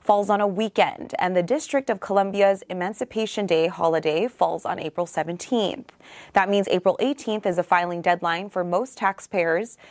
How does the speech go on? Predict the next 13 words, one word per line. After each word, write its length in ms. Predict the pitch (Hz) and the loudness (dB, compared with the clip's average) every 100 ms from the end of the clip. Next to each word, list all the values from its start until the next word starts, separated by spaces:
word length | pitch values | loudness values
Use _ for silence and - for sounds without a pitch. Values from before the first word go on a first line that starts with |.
| - | -6
to 140 | 247 | -2
submit 280 | 233 254 311 | 2 2 2
their 120 | 277 | -2
twenty 340 | 269 - 226 247 | -2 -2 -2 -2
twenty-two 480 | - 214 202 196 185 | -4 -4 -4 -4 -4
tax 380 | - 180 - | -2 -2 -2
returns, 640 | 196 - 160 - - - - | -8 -4 -6 -6 -10 -14 -2
file 260 | - 180 190 | 2 4 2
extensions, 760 | 185 - 180 180 220 262 277 - - - | 0 0 0 0 0 0 -4 -14 -10 -2
and 160 | 208 | 0
pay 220 | 214 247 - | 4 2 4
owed 400 | 214 233 262 226 | 4 4 0 -4
money. 540 | 190 196 165 95 - | 0 0 -2 -12 -20